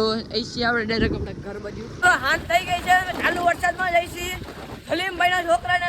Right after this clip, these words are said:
થોડોક આટલું બેવાડવા માટે. ક્યાં થોડું ઘણું ચૂપકા બુચકા મારશે, તેના માટે લઈ જઈએ છીએ ભાઈ. ને જો, ફૂલ અંધારું,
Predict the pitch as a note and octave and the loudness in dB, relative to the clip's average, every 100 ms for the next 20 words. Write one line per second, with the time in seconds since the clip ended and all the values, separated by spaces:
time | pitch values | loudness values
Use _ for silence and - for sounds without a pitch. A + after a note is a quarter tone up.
0 | E4+ F4 E4 E4 D#4+ D4+ E4 E4+ E4+ E4 | 2 2 0 -4 -2 0 2 2 0 -2
1 | E4 D#4+ D#4+ - C#4+ D4+ D#4 D#4+ - - | -4 -4 -4 -6 -8 -6 -6 -8 -12 -16
2 | - - - - - B3 C4 C4 C4+ - | -16 -16 -14 -14 -12 -10 -8 -8 -8 -10
3 | - - C#4 C#4 C#4 - C4 C#4 - D4+ | -14 -14 -10 -10 -8 -8 -6 -8 -8 -8
4 | - - - - - A#3 B3 B3 - A#3 | -10 -10 -12 -12 -12 -10 -8 -8 -6 -2
5 | B3 C#4 C4 G#3+ G#3 A3 - - G#3+ G#3+ | 2 2 2 4 6 6 2 2 4 4
6 | G#3 B3+ G#3+ - C#4+ C4+ C4 C#4 C#4+ | 8 8 6 4 6 6 6 2 2